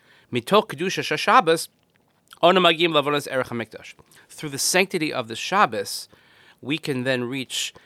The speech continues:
an understanding of the value of the Beis Hamikdash. V'lachein ein b'nias Hamikdash doch haShabbos, and therefore the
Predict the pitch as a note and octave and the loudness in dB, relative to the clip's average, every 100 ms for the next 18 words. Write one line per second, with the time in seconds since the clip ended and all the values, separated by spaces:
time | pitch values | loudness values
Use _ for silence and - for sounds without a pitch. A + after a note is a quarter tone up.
0 | _ A#2 A2 A#2+ A2 - C3 B2 G#2+ G2+ | _ -12 -8 -6 -8 -4 -2 -2 -4 -10
1 | F#2+ G#2+ A#2 A2+ G2+ G2+ G#2 F#2+ A#2+ C#3 | -4 -2 -2 -4 -8 -10 -10 -10 -10 -10
2 | E2+ - - _ _ _ - A2+ - F#3 | -12 -16 -20 _ _ _ -8 -8 -4 -2
3 | D3+ B2 - - _ C#3 D#3+ C#3 C#3+ C#3+ | 0 -2 -8 -20 _ -4 -4 -2 -2 -2
4 | - B2 C3 A2+ - A#2 G2 - A2 G2 | -2 -6 -4 -6 -8 -8 -8 -6 -6 -6
5 | - G#2 A2+ - B2 G#2+ - _ _ _ | -10 -6 -6 -6 -4 -4 -6 _ _ _
6 | _ _ - A2 A2+ G2+ | _ _ -16 -8 -6 -6